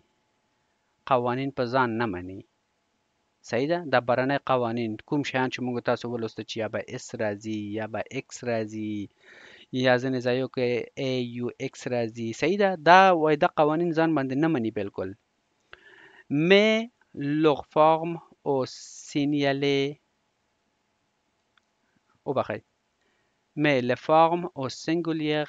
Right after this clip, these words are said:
et au pluriel se ressemblent toutes de même. د هغه مفرد او د هغه جمع عین شی ښکاري.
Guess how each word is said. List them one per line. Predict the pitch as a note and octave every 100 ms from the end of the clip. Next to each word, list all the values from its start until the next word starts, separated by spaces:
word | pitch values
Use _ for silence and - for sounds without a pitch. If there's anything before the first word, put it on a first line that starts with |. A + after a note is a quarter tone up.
| - _ _ -
et | C3 A#2 -
au | B2+ G#2+
pluriel | - B2+ C3 C#3 C#3+ C#3 C3+ C3+ C#3+ _ _ _ _ _
se | - - B2 A2+
ressemblent | A#2+ - B2 C3 C#3 D3+ - _ _ _ _ _ _
toutes | - C#3+ - - _ _ _ _
de | B2+ A2
même. | G#2+ F#2+ F#2+ - _ _ - - - _
د | C#3
هغه | - C#3+ C3 D#3 F3 G3+ - _ _ _ _ - _ _ _ _ _
مفرد | E3 C#3+ - - D3+ F3 G#3 - _ - -
او | C#3 C3+
د |
هغه | C3 C3+ B2 C#3+ C3
جمع | A#2 A#2+ C3 D#3 F3+ F#3 G3 - _ _ _ _ _ _ _ _ _ _
عین | D3 D3 A2+
شی | - G2
ښکاري. | - - F#2+ A2+